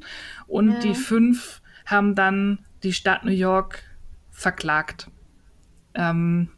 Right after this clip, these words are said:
Speaker 1: weil der ganze Prozess, also sie haben auch immer probiert, noch im Knast natürlich das anzufechten und gesagt, das geht gar nicht, wie die Geständnisse wurden halt unter illegalen Methoden erworben und wir haben sie auch zurückgezogen. Das,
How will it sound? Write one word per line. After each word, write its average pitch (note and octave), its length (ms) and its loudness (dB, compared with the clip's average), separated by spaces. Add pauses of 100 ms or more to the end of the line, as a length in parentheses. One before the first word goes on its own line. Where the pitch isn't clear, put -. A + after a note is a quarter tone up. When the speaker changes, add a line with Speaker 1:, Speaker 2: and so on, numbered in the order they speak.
(300)
Speaker 1:
weil F3 140 4
der F3+ 120 6
ganze G3+ 300 2
Prozess, G#3+ 480 0
also E3 120 0
sie F#3 80 2
haben G3+ 80 4
auch G3+ 140 0
immer G#3 160 2
probiert, G#3 320 0
noch - 120 -2
im G#3+ 300 0
Knast A3 400 0
natürlich G#3+ 320 0
das F#3 140 -6
anzufechten A#3 600 -2
und F#3+ 40 -4
gesagt, F#3 240 -4
das F#3 160 -8
geht F#3+ 160 -2
gar G#3+ 160 2
nicht, A3 160 4
wie F#3+ 80 -2
die F#3+ 100 -4
Geständnisse G#3 800 -2
wurden G3+ 420 0 (340)
halt F#3+ 440 0 (360)
unter F#3 480 0 (120)
illegalen G3 520 2
Methoden A3 460 -2
erworben G3+ 680 0
und F#3 240 -6
wir F3 120 -2
haben F#3 160 0
sie F#3 140 -2
auch - 120 -6
zurückgezogen. G#3+ 840 -2 (280)
Das, - 300 -6